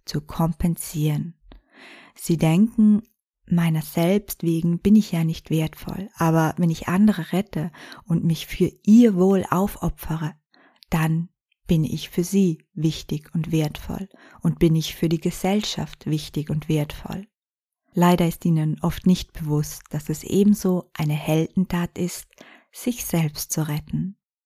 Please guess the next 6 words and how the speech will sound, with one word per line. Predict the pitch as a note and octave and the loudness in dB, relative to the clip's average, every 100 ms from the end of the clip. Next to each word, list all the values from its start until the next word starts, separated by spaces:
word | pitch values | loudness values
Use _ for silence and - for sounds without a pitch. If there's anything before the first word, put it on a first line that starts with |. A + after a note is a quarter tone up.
| _ _ _ _ - | _ _ _ _ 4
Nach | F#3 F3+ | 4 4
den | - F3+ - | 6 4 6
Ursachen | G#3 B3+ A#3+ F3+ F3 F3 | 6 6 4 0 2 0
für | - E3 | 0 0
das | D#3+ - | -2 -2
Rettersyndrom | F3 F3+ F3+ - E3 D#3+ E3 D#3+ F3 | -2 -2 -2 -2 -2 -2 0 0 0